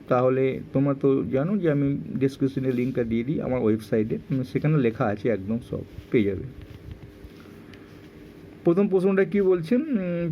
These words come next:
fill in the blank। ব্ল্যাঙ্ক মানে শূন্যস্থান পূরণ করো। এটা ছটা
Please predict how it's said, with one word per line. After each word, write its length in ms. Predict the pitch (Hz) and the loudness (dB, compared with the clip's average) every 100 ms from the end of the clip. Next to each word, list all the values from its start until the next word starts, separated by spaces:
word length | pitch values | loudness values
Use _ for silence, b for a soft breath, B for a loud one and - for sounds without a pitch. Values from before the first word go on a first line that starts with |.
| 160 | -2
fill 120 | 180 175 | 2 2
in 80 | |
the 140 | 170 165 | 2 2
blank। 260 | 120 95 92 B B - | 4 2 0 B B -4
ব্ল্যাঙ্ক 380 | 143 147 147 156 | 0 2 2 2
মানে 180 | 170 | 0
শূন্যস্থান 600 | 160 160 156 160 - 165 | 0 2 2 2 2 0
পূরণ 260 | 160 123 120 | 0 0 0
করো। 300 | 117 131 285 - | 2 0 0 -2
এটা 160 | 147 139 | -2 -4
ছটা 1040 | - 139 139 135 - - 147 147 147 143 | -2 2 2 0 -6 0 2 2 0 -2